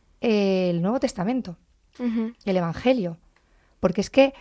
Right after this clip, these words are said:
Speaker 1: le puedes, igual que tenemos el diccionario, cuando no entendemos una palabra y vamos ahí, eh, tener ahí el, el, la palabra de Jesús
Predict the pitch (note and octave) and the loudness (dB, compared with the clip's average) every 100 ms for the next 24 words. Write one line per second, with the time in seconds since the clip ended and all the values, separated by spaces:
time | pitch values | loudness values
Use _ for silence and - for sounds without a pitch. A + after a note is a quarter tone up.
0 | - _ G#3+ G3 F3+ A3 B3+ C#4 C#4 C4 | -20 _ 2 2 6 6 8 6 6 4
1 | A3 F#3+ G#3 C4 C4+ C4+ A#3+ A#3 G3 G#3+ | 0 0 2 4 4 4 2 2 0 4
2 | A#3+ A3+ F#3+ F3 F#3+ C4 C4+ C4 B3 G#3 | 4 2 0 -2 -2 0 0 0 0 0
3 | F3+ F#3 F3+ F3 F3 F3 A3 B3 A#3 A3 | 0 2 2 0 -2 0 0 2 0 0
4 | - - - _ _ - G#3+ G3 F#3 F3+ | -2 -20 -20 _ _ 0 2 2 0 0
5 | A3+ D4 D4+ - B3+ A#3+ A3 G#3+ G3+ G3+ | 2 2 0 -2 0 0 0 0 -2 -2
6 | G3+ G3 - _ - G#3 F#3+ F#3 F#3 F3+ | -4 -8 -12 _ -6 -2 -2 -2 -4 -4
7 | F#3 F3+ E3 F3 B3 C4+ C#4 G3+ F#3 - | -2 0 4 6 6 4 2 -2 0 -2
8 | A3 C#4+ - | -2 -4 -8